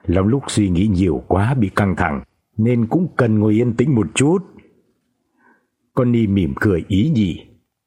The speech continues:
"Ngồi yên để nghỉ ngơi và ngồi thiền thì khác nhau chứ." Nghe Angie nói là anh học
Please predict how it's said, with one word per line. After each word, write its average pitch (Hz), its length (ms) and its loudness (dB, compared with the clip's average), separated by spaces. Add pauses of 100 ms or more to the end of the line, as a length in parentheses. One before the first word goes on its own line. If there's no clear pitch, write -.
(100)
"Ngồi 120 260 2
yên 143 400 0
để 92 160 0
nghỉ 98 240 0
ngơi 139 360 2 (220)
và 110 180 2
ngồi 117 300 0
thiền 117 300 0
thì 113 140 0
khác 214 180 -2
nhau 185 340 2
chứ." 277 220 0 (640)
Nghe 139 160 0
Angie 135 320 0
nói 127 320 0 (200)
là 107 220 0
anh 127 280 0
học 107 180 0